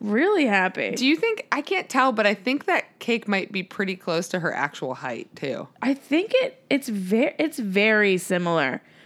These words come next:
Speaker 1: but it's great, man. Cake decorating is awesome, but this could also be cardboard.
Speaker 2: Ooh, you
Speaker 1: And
Speaker 2: think?
Speaker 1: fondant.
Speaker 2: Ooh.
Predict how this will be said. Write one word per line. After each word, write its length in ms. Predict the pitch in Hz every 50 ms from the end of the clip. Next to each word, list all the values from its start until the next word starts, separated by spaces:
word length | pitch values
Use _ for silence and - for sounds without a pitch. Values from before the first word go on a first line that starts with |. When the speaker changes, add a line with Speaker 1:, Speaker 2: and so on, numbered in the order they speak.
| - _
Speaker 1:
but 100 | - 269
it's 160 | 349 349 - - _
great, 420 | - 196 175 214 254 262 220 - -
man. 320 | 233 233 233 233 220 226 - _ _ - _ _ _ _ _
Cake 260 | - - - 392 - -
decorating 380 | 370 330 - 240 208 208 190
is 100 | 196 185 -
awesome, 360 | 185 185 185 196 196 180 -
but 180 | 208 - 247
this 140 | - 403 392
could 120 | - - 285
also 200 | 190 180 - -
be 100 | 190 -
cardboard. 480 | - - 202 - - - - - - - - _ _ _ _ _ _ _ _ _ _ _ _ -
Speaker 2:
Ooh, 160 | 156 180 202
you 160 | 180 143 135 -
Speaker 1:
And 100 | 220 175
Speaker 2:
think? 60 | 160
Speaker 1:
fondant. 640 | 196 226 196 196 190 190 185 180 165 160 - - - _ _ _ _ _ _ _ _ _ 175 175 185 208 247
Speaker 2:
Ooh. 960 | 269 269 269 254 240 214 180 165 151 143 139 135 131 131 131 131 131 139 147